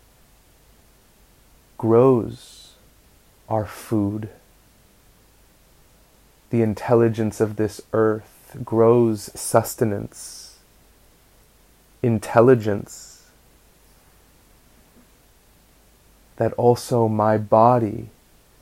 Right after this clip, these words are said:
is built to chew and digest,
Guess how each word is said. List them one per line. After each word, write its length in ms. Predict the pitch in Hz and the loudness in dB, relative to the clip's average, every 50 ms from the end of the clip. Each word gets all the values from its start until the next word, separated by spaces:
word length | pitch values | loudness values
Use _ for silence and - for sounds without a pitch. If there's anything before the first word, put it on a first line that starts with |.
| _ _ - | _ _ -6
is 220 | - 117 107 98 | -4 -4 -4 -4
built 680 | 98 - - 117 117 127 110 - - _ - - - - - - _ _ _ _ _ _ _ _ _ _ _ _ _ _ _ _ _ _ _ _ _ _ _ _ _ _ _ _ _ - | -8 -8 -2 0 2 2 2 0 -4 _ -20 -20 -20 -20 -20 -20 _ _ _ _ _ _ _ _ _ _ _ _ _ _ _ _ _ _ _ _ _ _ _ _ _ _ _ _ _ -8
to 120 | - 110 | -8 -8
chew 840 | 101 - - - - - 123 120 120 120 117 117 117 117 120 120 117 113 _ _ _ _ _ _ _ _ _ _ _ _ _ _ _ - | -8 -8 -14 -12 -8 -4 -2 0 0 0 0 0 -2 -4 -6 -10 -12 -16 _ _ _ _ _ _ _ _ _ _ _ _ _ _ _ -12
and 180 | 110 104 101 95 | -10 -8 -6 -4
digest, 1160 | 101 95 92 92 95 101 - - 107 101 104 107 107 - - - - - - - _ _ | -2 -2 -2 -2 -4 -8 -4 0 0 2 0 0 -4 -12 -20 -20 -20 -20 -20 -20 _ _